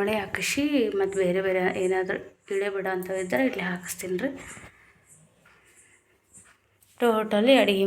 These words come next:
ಮನೆ ಈ ಥರ ಕಾಣಾಕತ್ತೈತೆ ನೋಡ್ರಿ. ನಂಗೆ ಭಾಳ ಇಷ್ಟ ಆಗೈತೆ, ಸಿಕ್ಕಾಪಟ್ಟೆ ಇಷ್ಟ ಆಗೈತೆ ರೀ ನಂಗಂತೂ. ಈಗ ನೋಡ್ರಿ, ನೀವೆಲ್ಲ ಹೇಳ್ತಿದ್ರಿ ಆ ಮನ್ಯಾಗ ನೀಟ್ ಇಟ್ಕೊಳ್ಳಲ್ಲ ನೀವು, ನೀಟ್ ಇಟ್ಕೊಳ್ಳಲ್ಲ ನೀವು. ಈಗ ನೋಡ್ರಿ, ಇಟ್ಕೊಂಡಿನಿಲ್ರಿ ನೀಟ್, ಚಂದ ಐತೆ.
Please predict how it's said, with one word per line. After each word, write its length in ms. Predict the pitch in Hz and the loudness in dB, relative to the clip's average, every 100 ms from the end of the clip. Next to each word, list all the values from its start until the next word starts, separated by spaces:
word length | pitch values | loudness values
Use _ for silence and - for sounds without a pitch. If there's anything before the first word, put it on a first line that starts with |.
| 190 | 4
ಮನೆ 140 | 190 247 | 2 0
ಈ 40 | 214 208 | 0 -2
ಥರ 80 | 220 226 | -2 0
ಕಾಣಾಕತ್ತೈತೆ 480 | 233 185 185 185 190 | 0 0 -2 -2 -2
ನೋಡ್ರಿ. 220 | 185 - - _ - - - - | -2 -4 -8 _ -18 -16 -16 -4
ನಂಗೆ 180 | 233 214 | -2 6
ಭಾಳ 120 | 226 220 | 10 10
ಇಷ್ಟ 120 | 220 208 | 6 -2
ಆಗೈತೆ, 300 | 196 190 - - _ _ | -2 -4 -8 -16 _ _
ಸಿಕ್ಕಾಪಟ್ಟೆ 520 | 214 - 269 269 247 | -20 -8 -8 -2 -2
ಇಷ್ಟ 120 | - 208 | 0 0
ಆಗೈತೆ 240 | 196 196 190 | 0 0 0
ರೀ 60 | 190 | 0
ನಂಗಂತೂ. 300 | 190 190 208 | 0 -2 0
ಈಗ 100 | 214 220 | 2 4
ನೋಡ್ರಿ, 260 | 208 208 226 - - - - - - - | 4 4 0 -4 -14 -14 -14 -18 -14 -6
ನೀವೆಲ್ಲ 280 | 220 220 220 214 | -2 2 4 4
ಹೇಳ್ತಿದ್ರಿ 380 | 208 202 185 185 | 2 0 -2 0
ಆ 40 | 185 185 | -2 -2
ಮನ್ಯಾಗ 260 | 185 190 185 - 226 | -2 -2 -2 -2 0
ನೀಟ್ 240 | 226 233 214 | 0 0 -2
ಇಟ್ಕೊಳ್ಳಲ್ಲ 340 | 196 180 180 180 | 0 -2 -2 -2
ನೀವು, 140 | 196 269 | 0 0
ನೀಟ್ 240 | 240 190 190 | 2 0 -2
ಇಟ್ಕೊಳ್ಳಲ್ಲ 420 | 180 180 175 175 175 | -2 0 -2 -2 -4
ನೀವು. 140 | 180 180 - - - - - _ _ 220 | -6 -10 -20 -20 -20 -20 -20 _ _ -6
ಈಗ 80 | 214 | -4
ನೋಡ್ರಿ, 240 | 202 202 208 | -2 -2 -4
ಇಟ್ಕೊಂಡಿನಿಲ್ರಿ 560 | 214 226 226 247 233 214 | -2 -2 -2 -2 -4 -4
ನೀಟ್, 200 | 233 - - - _ _ _ _ _ _ _ - - | -4 -4 -8 -10 _ _ _ _ _ _ _ -20 -14
ಚಂದ 200 | - 226 208 | -6 -4 -4
ಐತೆ. 160 | 202 | -8